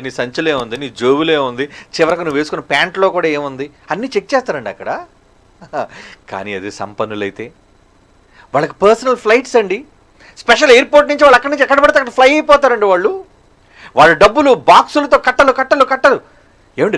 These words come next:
రెండు వేల రూపాయల నోట్లు ఈరోజు బ్యాంకుల్లో కూడా దొరకట్లేదండి. ఏ, ఏమైపోయాయి? నల్ల కుబేరుల గొడౌన్స్‌లోకి వెళ్ళిపోయండి అవన్నీ, గొడౌన్స్‌లోకి వెళ్ళిపోయాయి. ఉహు.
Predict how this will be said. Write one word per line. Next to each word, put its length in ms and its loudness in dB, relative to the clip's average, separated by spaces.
రెండు 220 -4
వేల 180 2
రూపాయల 240 0
నోట్లు 280 -4
ఈరోజు 240 -4
బ్యాంకుల్లో 400 0
కూడా 160 -2
దొరకట్లేదండి. 580 -2
ఏ, 20 2
ఏమైపోయాయి? 640 4
నల్ల 500 -2
కుబేరుల 640 -4
గొడౌన్స్‌లోకి 640 2
వెళ్ళిపోయండి 400 -2
అవన్నీ, 260 -8
గొడౌన్స్‌లోకి 460 4
వెళ్ళిపోయాయి. 420 2
ఉహు. 160 -20